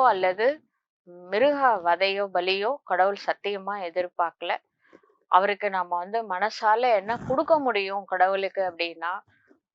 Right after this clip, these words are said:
உண்மையான அன்பு கொடுத்தா போதும். அவர் வேற எதுவுமே எதிர்பார்க்கல. அன்பா கடவுளை நினைங்க, சர்வ சம்பந்தத்தோட இறைவனை நினைங்க, அவ்வளவுதான் சொல்றாரு. அதனால நாம வந்து கடவுளுக்கு படைக்கணும் அப்படின்னா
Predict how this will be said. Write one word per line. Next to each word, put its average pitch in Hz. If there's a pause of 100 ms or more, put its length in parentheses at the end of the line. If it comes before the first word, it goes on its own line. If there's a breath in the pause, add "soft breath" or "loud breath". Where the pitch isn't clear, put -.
(200)
உண்மையான 175
அன்பு 175
கொடுத்தா 175 (100)
போதும். 175 (380)
அவர் 175
வேற 170
எதுவுமே 220
எதிர்பார்க்கல. 202 (460)
அன்பா 233
கடவுளை 214
நினைங்க, 185 (440)
சர்வ 294 (100)
சம்பந்தத்தோட 226 (120)
இறைவனை 208
நினைங்க, 180 (420)
அவ்வளவுதான் 208
சொல்றாரு. 170 (540)
அதனால 202
நாம 214
வந்து 233
கடவுளுக்கு 220 (180)
படைக்கணும் 202
அப்படின்னா 170